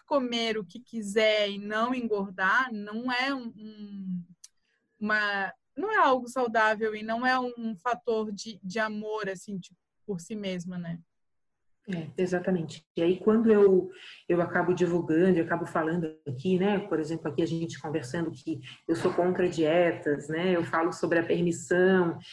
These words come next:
Speaker 2: E aí acaba gerando essa confusão, né? Que foi até que tu perguntou anteriormente. "Ah, então eu posso comer de tudo? Eu posso comer assim de forma indiscriminada? Eu vou, então, né, é, comprar tudo e tem cá?" Não, não é assim. Quando a gente fala de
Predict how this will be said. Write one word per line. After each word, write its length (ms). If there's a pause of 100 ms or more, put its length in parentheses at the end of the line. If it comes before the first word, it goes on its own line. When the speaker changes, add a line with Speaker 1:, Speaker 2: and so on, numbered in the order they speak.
(180)
Speaker 2:
E 60
aí 320
acaba 400 (320)
gerando 340
essa 240
confusão, 720
né? 200
Que 120
foi 120
até 200
que 140
tu 80
perguntou 400
anteriormente. 560 (340)
"Ah, 100
então 120
eu 80
posso 180
comer 200
de 120
tudo? 480 (480)
Eu 100
posso 280
comer 260
assim 180
de 120
forma 260
indiscriminada? 960 (340)
Eu 180
vou, 760
então, 340
né, 600
é, 100
comprar 320
tudo 180
e 60
tem 180
cá?" 300
Não, 280
não 60
é 160
assim. 340 (800)
Quando 160
a 40
gente 220
fala 300
de 160